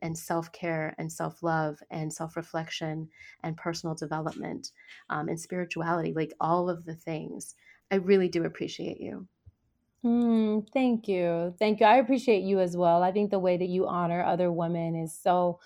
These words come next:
Speaker 2: beautiful and so necessary, and the space that you're holding on your podcast and everything that you're doing in the world is just such a blessing to the world. So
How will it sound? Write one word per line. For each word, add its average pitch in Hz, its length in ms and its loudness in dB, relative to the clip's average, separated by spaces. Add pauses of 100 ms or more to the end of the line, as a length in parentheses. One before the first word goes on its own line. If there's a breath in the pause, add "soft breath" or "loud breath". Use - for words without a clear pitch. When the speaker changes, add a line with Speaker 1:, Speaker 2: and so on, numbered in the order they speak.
(360 loud breath)
Speaker 2:
beautiful 214 540 4
and 175 160 0
so 202 160 2
necessary, 202 1000 -2
and 180 200 0
the 170 60 -2
space 185 400 -4
that 190 100 -4
you're 185 140 -4
holding 180 480 -4
on 165 120 -2
your 160 140 -4
podcast 190 920 -2
and 175 180 -2 (380 loud breath)
everything 208 380 4
that 190 80 2
you're 185 200 2
doing 175 320 0
in 175 80 0
the 170 80 0
world 170 320 0
is 175 80 -4
just 208 180 -2
such 247 200 0
a 214 60 2
blessing 175 480 -2
to - 120 -16
the 175 80 -4
world. 165 320 -6
So - 160 -10